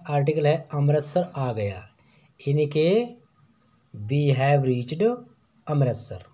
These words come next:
इसको भी ऐसे हम translate कर सकते हैं, लिख सकते हैं, कोई दिक्कत नहीं है। महाश्वेता देवी की रचना है द हंट, ठीक है, ये unit five में है। यूनिट आपका जो second, जो fourth semester है, किस base पर होगा, Major होगा, minor होगा,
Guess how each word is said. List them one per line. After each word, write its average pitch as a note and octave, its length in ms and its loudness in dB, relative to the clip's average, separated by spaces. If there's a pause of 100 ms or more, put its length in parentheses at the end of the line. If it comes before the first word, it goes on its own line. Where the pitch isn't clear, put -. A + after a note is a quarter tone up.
(340)
इसको C3+ 320 -4
भी B2+ 160 -2
ऐसे C3 280 -4
हम B2 240 -4
translate A#2+ 380 -8
कर A2+ 160 -10
सकते G#2+ 360 -12
हैं, D#3+ 60 -6
लिख C3 160 -6
सकते A#2+ 300 -14
हैं, C#3+ 80 -16
कोई A#2+ 80 -12
दिक्कत A2 260 -14
नहीं A#2+ 180 -12
है। C#3 80 -14 (960)
महाश्वेता D3+ 800 2
देवी A2+ 320 -4
की - 140 -6
रचना D#3+ 360 -2
है F#3 140 2
द F#3+ 60 -2
हंट, A2 560 -6 (960)
ठीक F3+ 140 0
है, F#3+ 120 4
ये G3 340 4
unit E3 260 2
five G#2+ 480 -6
में G2+ 180 -4
है। G2 260 -12 (1200)
यूनिट E3 320 4
आपका D#3+ 360 2
जो F#3+ 120 6
second, E3+ 680 2
जो D#3+ 160 4
fourth E3+ 300 4
semester E3+ 340 2
है, F3+ 60 4
किस F3+ 300 2
base D3 180 2
पर C#3+ 140 0
होगा, C3+ 340 2
Major C3+ 380 2
होगा, B2+ 380 0
minor C#3 380 0
होगा, A#2+ 400 -2